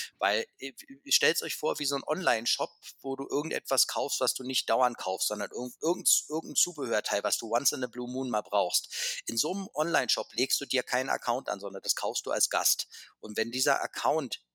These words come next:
vorher gefordert ist, dann kaufst du halt da nicht. Also ich zumindest, ich gehe dann zum anderen Laden, hab da keine Lust drauf. Ich gehe dahin, wo ich das mit wenigen Klicks erreichen kann. Und so ein bisschen ist es auch beim Abgeben einer Bewerbung.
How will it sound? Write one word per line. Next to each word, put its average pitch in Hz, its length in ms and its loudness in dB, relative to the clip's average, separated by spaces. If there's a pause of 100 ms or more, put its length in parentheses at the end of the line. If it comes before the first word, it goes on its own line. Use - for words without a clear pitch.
(100)
vorher 113 300 2
gefordert 135 500 2
ist, 117 140 0
dann 110 120 0
kaufst - 360 -2
du 117 100 0
halt 98 220 0
da 87 100 2
nicht. 90 300 -4
Also - 160 -4
ich - 160 -2
zumindest, 92 320 -2
ich - 80 -6
gehe 113 100 -2
dann - 120 0
zum 131 120 -4
anderen 135 240 -2
Laden, 90 240 2
hab - 120 -12
da 117 80 -2
keine 123 180 -4
Lust - 240 -2
drauf. - 180 -6
Ich - 160 -6 (140)
gehe 131 160 2
dahin, 127 240 2
wo 127 80 -6
ich 120 60 -10
das - 180 0
mit - 160 -10
wenigen 131 320 -2
Klicks - 260 2
erreichen 95 440 0
kann. - 240 -6 (420)
Und 131 160 -4
so 127 60 0
ein 110 80 -4
bisschen - 340 4
ist - 140 4
es - 100 0
auch 110 160 -4
beim - 200 -2
Abgeben 107 360 -2
einer 101 160 -2
Bewerbung. 98 560 -2